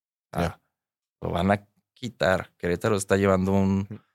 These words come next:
Speaker 1: un sistema de gobierno muy bueno,
Speaker 2: Ujú.
Speaker 1: muy bueno. Yo cada vez que voy me siento como en Estados Unidos. Igual
Speaker 2: Ya.
Speaker 1: que aquí, ¿eh? O sea, ves el nivel,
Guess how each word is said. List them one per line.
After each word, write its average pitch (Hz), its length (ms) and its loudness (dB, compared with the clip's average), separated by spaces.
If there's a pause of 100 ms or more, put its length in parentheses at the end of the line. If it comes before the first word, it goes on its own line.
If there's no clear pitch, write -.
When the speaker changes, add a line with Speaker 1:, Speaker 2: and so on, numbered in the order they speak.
(600)
Speaker 1:
un 95 180 -4
sistema 104 640 2
de 92 220 4
gobierno 92 560 2
muy 98 300 4
bueno, 92 360 -4 (220)
Speaker 2:
Ujú. 113 140 -4
Speaker 1:
muy 95 180 0
bueno. 87 280 0
Yo 90 340 -2 (180)
cada 107 220 4
vez 107 180 2
que - 100 -2
voy 101 420 0 (120)
me 101 80 -6
siento 101 580 0 (480)
como 92 160 -2
en 90 80 -2
Estados 101 300 -4
Unidos. 113 400 -12 (260)
Igual 196 200 2
Speaker 2:
Ya. 151 60 -4
Speaker 1:
que - 40 2
aquí, 131 260 -4
¿eh? - 220 -6 (180)
O 101 60 -20 (260)
sea, 104 280 2
ves 127 300 2
el 170 120 6
nivel, 101 420 4